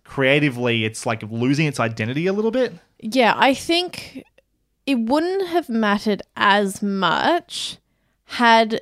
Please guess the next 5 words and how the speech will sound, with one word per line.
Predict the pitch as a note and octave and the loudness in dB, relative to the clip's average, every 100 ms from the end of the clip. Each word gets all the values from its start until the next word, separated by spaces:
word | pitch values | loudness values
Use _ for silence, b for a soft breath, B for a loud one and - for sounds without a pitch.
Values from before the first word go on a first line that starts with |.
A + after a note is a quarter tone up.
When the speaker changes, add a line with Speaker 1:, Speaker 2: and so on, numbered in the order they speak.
| - | -6
Speaker 2:
the, | G3+ G#3 G3 F#3+ F3 - - | -4 -2 0 2 2 2 -2
um, | E3+ D#3 D3 D3 - _ _ _ _ _ - | -2 -2 -4 -6 -10 _ _ _ _ _ -20
first | - B3 B3 B3+ - | -4 2 4 2 0
creative | - A3 G3+ F#3+ | -2 2 2 2
injection | G3 F#3 E3+ - F#3+ F#3+ | 0 0 -2 -2 -4 -4